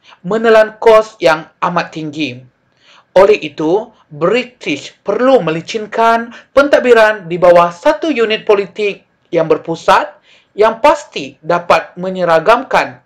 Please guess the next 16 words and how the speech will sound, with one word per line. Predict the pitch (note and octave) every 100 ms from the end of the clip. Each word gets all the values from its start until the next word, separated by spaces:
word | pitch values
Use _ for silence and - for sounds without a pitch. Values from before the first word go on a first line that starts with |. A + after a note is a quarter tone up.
| -
dan | E3+ D#3+ D3 D#3 - _ _
melicinkan | F3 F3 F3 - B3 B3 A3+ A3+ A3 -
pentadbiran | - F#3+ F3+ E3+ F#3 F#3 F3 F3 - _
Malayan | D3+ D3+ F#3 G3+ F3
Union. | C3 B2+ A#2+ A2+ A#2+ _ _ _ _ _ _ _ _ _ _ _ _ _ _ _ _ - - _ _ _
Dari | B3 F4
segi | - D4 B3+
aspek | G#3 G3+ - A3 -
ekonomi | F#3 F#3 E3+ D#3+
pula, | C#3+ C3 C3 D#3 C4+ - _ _ _ _ _ _ _
kita | D4 D4+
dapat | C#4 C4+ B3+ G3+
melihat | G#3+ G3+ - C#4 F3+ - _ E3+
British | D3+ F3 A#3 A#3 D4 C#4+ - _ _ _ _ _ _ _ _ _ _ -
untuk | A3 A3 - C4 F#3+
menjamin | F#3+ G#3+ G3 G#3+ A3 B3 F3 C3